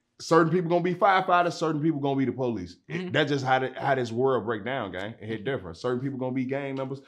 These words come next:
Speaker 1: and some, some, some niggas gonna be on the block just selling weed.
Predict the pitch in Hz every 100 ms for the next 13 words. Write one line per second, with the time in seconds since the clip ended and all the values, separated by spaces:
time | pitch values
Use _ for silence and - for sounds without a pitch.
0 | - - 113 135 131 123 - - 147 -
1 | - 147 135 131 120 127 123 127 120 135
2 | 135 110 117 - 113 120 139 92